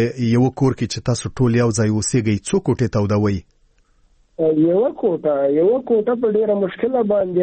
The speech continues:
Speaker 2: هغه هم داسې نه تودېږي چې هغه مشکلات یې، خو مقصد هغه یو دومره شي چې هغه هوا یې ماته شي، بس هماغه کې خپله ګزاره کوو. یوه کوټه مونږ تودوو.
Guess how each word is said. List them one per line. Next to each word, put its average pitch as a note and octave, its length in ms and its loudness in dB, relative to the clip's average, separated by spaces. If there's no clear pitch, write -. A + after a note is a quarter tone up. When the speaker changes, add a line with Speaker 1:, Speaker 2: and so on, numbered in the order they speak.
Speaker 2:
هغه F#3 120 0
هم G#3 140 -4
داسې G#3 320 0
نه A3+ 80 2
تودېږي F#3+ 680 0
چې E3 80 0
هغه D3+ 580 2
مشکلات E3+ 600 0
یې، D3 160 2
خو D3+ 60 -4
مقصد E3 440 0
هغه G#3 280 2
یو G3 80 2
دومره G#3 320 0
شي A#3 240 -4
چې C#4 60 2
هغه B3 280 2
هوا F3+ 220 4
یې F#3+ 100 -2
ماته G#3+ 340 -2
شي، G3+ 280 0
بس F3 320 0
هماغه D#3+ 600 2
کې D3+ 240 -2
خپله E3 220 0
ګزاره D3+ 440 0
کوو. D3+ 200 2
یوه D3 240 2
کوټه C#3 320 -6
مونږ B2 340 -4
تودوو. A2+ 240 -6